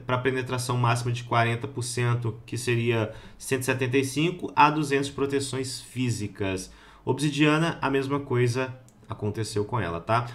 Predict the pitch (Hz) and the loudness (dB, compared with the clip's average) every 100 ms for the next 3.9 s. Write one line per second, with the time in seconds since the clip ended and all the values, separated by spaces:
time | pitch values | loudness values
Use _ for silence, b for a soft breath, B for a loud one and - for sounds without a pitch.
0 | B B - 165 120 - 165 170 170 175 | B B 2 6 6 6 0 0 4 4
1 | - 175 160 165 147 143 143 - 147 143 | 2 -2 2 2 4 4 2 0 0 2
2 | 135 135 131 127 139 131 123 123 120 123 | 2 2 2 0 2 4 2 -2 -4 -4
3 | - 123 131 180 175 190 208 220 | -2 -2 0 0 -2 0 0 -2